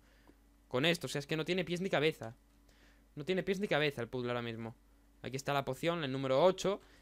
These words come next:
Me lo voy a guardar. Me lo voy a guardar porque a lo mejor me lo tengo que guardar. Creo. A ver, vamos a probar. Yo creo que sí. Vale, por aquí no es. Por aquí me tiro. Pues me tiro, me tiro, me quemo. Si sigo conservando la poción, que creo que sigo conservándola, es que tengo que utilizarla para otra cosa.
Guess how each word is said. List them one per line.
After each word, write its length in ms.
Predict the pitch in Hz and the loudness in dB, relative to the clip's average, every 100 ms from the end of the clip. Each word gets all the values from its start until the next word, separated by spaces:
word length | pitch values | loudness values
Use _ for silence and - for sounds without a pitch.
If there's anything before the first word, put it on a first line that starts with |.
| - - | -20 -6
Me 200 | 143 143 | 0 4
lo 80 | 151 | 8
voy 100 | 233 | 10
a 60 | |
guardar. 520 | 277 214 139 123 110 - - | 12 10 8 2 0 -4 -6
Me 120 | 131 | 0
lo 60 | |
voy 100 | 135 | 4
a 40 | 208 | 6
guardar 340 | 240 185 190 | 6 6 6
porque 320 | 220 226 170 - | 2 2 2 4
a 100 | 151 | 4
lo 100 | 147 | 4
mejor 340 | 139 139 185 | 0 2 2
me 80 | 240 | 2
lo 100 | - | 0
tengo 140 | 156 | 0
que 80 | 139 | 0
guardar. 520 | 135 117 110 110 107 120 - _ | 0 2 2 0 -2 -8 -20 _
Creo. 380 | - 135 117 101 - _ - - | 2 6 6 2 -8 _ -20 -6
A 100 | 135 | 2
ver, 80 | 135 | 2
vamos 160 | 143 156 | 2 0
a 40 | |
probar. 320 | 143 123 110 - - | 2 2 2 -4 -12
Yo 120 | 131 | -2
creo 120 | 160 185 | 0 0
que 80 | |
sí. 280 | 135 135 120 - - - - | 0 0 -2 -6 -20 -20 -4
Vale, 160 | 131 131 | -2 0
por 100 | 117 | -2
aquí 160 | 127 | -2
no 160 | 123 143 | 0 2
es. 280 | 208 226 - | 4 4 2
Por 140 | 151 | -2
aquí 240 | 131 160 | 0 0
me 260 | 147 131 123 | 0 0 0
tiro. 380 | - 151 147 170 | 0 0 0 0
Pues 120 | 139 | -2
me 220 | 131 123 | -2 -4
tiro, 320 | 120 147 160 - | -2 -2 -4 -6
me 200 | 127 113 | -10 -6
tiro, 180 | 127 - | -6 -6
me 160 | 110 | -6
quemo. 360 | 107 123 143 208 - - - - - | 0 0 0 -6 -10 -14 -14 -16 -12
Si 200 | - 190 | 2 4
sigo 200 | 214 277 | 8 8
conservando 500 | 285 262 262 247 233 | 8 8 8 8 8
la 140 | 220 | 8
poción, 480 | 196 180 220 214 262 - - - | 8 6 6 6 4 -6 -20 -8
que 160 | - 156 | 0 2
creo 140 | 190 | 2
que 60 | 190 | 2
sigo 180 | 190 180 | 4 4
conservándola, 680 | 175 170 170 180 175 196 294 | 4 2 4 4 2 2 0
es 140 | 151 | -4
que 120 | - 175 | -2 0
tengo 300 | 175 190 226 | 0 -2 -2
que 80 | |
utilizarla 540 | 190 165 139 160 160 196 | -2 -2 0 0 0 0
para 160 | 151 | 2
otra 200 | 143 139 | 0 0
cosa. 420 | 120 143 127 131 | 0 0 0 -6